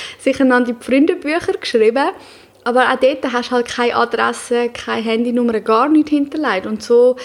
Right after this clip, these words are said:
bist halt jedes Mal, wenn du umgezogen bist, entwurzelt worden. Und ich glaube, aus dem heraus bin ich nie jemand gewesen, der mega viele Kollegen hatte.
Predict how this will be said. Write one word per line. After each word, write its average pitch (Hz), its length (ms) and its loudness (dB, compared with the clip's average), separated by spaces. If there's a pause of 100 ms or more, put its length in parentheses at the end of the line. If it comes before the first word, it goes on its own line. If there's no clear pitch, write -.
(240)
bist 226 160 0
halt 233 140 0
jedes 233 240 0
Mal, 247 180 0
wenn 233 140 -2
du 254 80 0
umgezogen 302 340 -2
bist, 254 300 -4
entwurzelt 262 600 -4
worden. 202 320 -6
Und 208 160 -8
ich - 100 -10
glaube, 233 240 -4
aus 220 160 -4
dem 254 240 0
heraus 254 240 -2 (680)
bin 254 140 2
ich 262 160 0
nie 262 140 4
jemand 285 260 2
gewesen, 277 320 -2
der 254 140 4
mega 254 280 2
viele 269 220 2
Kollegen 262 540 2 (100)
hatte. 208 460 -8